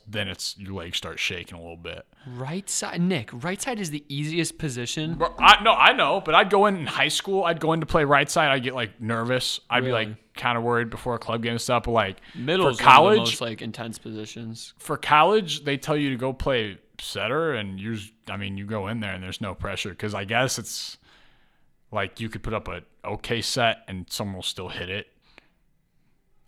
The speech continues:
Speaker 1: I don't know. I feel like there's less pressure as a setter. That's just me, though.
Speaker 2: You're wrong, I think.
Speaker 1: As someone who's actually played setter.
Speaker 2: No,
Speaker 1: In
Speaker 2: I, I
Speaker 1: game.
Speaker 2: just feel like,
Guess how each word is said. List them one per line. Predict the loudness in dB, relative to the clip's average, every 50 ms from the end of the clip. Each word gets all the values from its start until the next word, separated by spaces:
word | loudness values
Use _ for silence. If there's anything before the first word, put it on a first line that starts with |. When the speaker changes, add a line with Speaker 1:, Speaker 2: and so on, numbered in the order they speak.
| _ _ -2
Speaker 1:
I |
don't | 0 2
know. | 2
I | 2
feel | 2 4 4
like | 6 6
there's | 6 4 2 2
less | 2 2 2 2
pressure | 0 2 2 2 2 2 0 -2 -4
as | -6 -6
a | -6
setter. | -6 -6 -4 -4 -4 -4 -6 -10 -12 -12 -8
That's | -4 -4 -2 -2
just | -4 -6 -8 -10
me, | -10 -10 -8 -8
though. | -8 -10 -10 -12 -12
Speaker 2:
You're | -12 -12 -10 -10
wrong, | -10 -12 -12 -12 -14 -14 -14 -14 -16 -18 -20 -20 -20
I | -20 -20
think. | -20 -18 -16 -16 -16 -16 -16 -18 -20 -18 -14
Speaker 1:
As | -10 -8 -4
someone | -2 -2 -2 0 -2
who's | -4 -4 -2
actually | 0 2 2 2 0 -4 -8
played | -8 -8 -10 -10 -10 -10
setter. | -12 -12 -12 -12 -14 -16 -20 -20 -20 _ _ _ _ _ _ _ _ _ _ _ _ _ _
Speaker 2:
No, | -16 -12 -10 -6 -6 -4 2
Speaker 1:
In | 4 6 6 6
Speaker 2:
I, | 4
I | 4 4 4 4
Speaker 1:
game. | 4
Speaker 2:
just | 2 0 -4 -6
feel | -6 -4 -2 -2
like, | -2 -2 -4